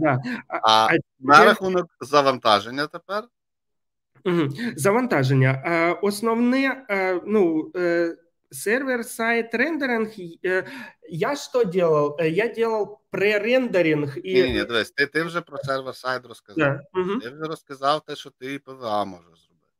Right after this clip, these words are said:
Speaker 1: Мгм. І що?
Speaker 2: А, а ще щось одне, та, те, що дозволяє нам розділяти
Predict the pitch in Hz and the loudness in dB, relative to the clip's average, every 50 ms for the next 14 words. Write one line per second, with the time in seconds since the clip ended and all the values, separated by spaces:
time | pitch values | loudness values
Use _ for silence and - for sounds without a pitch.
0 | _ _ _ 185 175 175 165 180 320 - _ _ _ _ _ _ _ _ _ _ | _ _ _ -2 0 0 0 -2 -4 -8 _ _ _ _ _ _ _ _ _ _
1 | _ _ _ - - _ - 113 107 110 107 107 107 - - 104 104 101 - _ | _ _ _ -20 -20 _ -6 -2 -2 0 0 2 2 2 0 0 -2 -8 -12 _
2 | _ _ _ _ _ _ 131 - 110 - - - 196 190 160 - - 156 135 117 | _ _ _ _ _ _ -14 -12 -12 -12 -4 0 0 0 0 0 -2 -4 -6 -6
3 | - 131 135 160 208 269 370 359 - _ 214 233 226 214 - _ 190 214 190 - | -8 -14 -14 _ -8 -8 -8 -10 -12 _ -10 -8 -8 -8 -6 _ -4 -4 -4 -6
4 | - 165 147 139 139 131 131 143 165 180 185 190 180 156 147 143 143 143 151 151 | -12 -14 -12 -12 -14 -14 -10 -6 -2 2 2 4 4 2 2 -2 -4 -4 -4 -4
5 | 143 143 139 127 - _ - 127 147 147 135 127 127 _ 143 156 156 156 160 156 | -4 -4 -6 -8 -14 _ -14 -10 -10 -10 -10 -12 _ _ -12 -10 -6 -2 0 0
6 | 151 143 - _ 120 | 0 0 -4 _ -18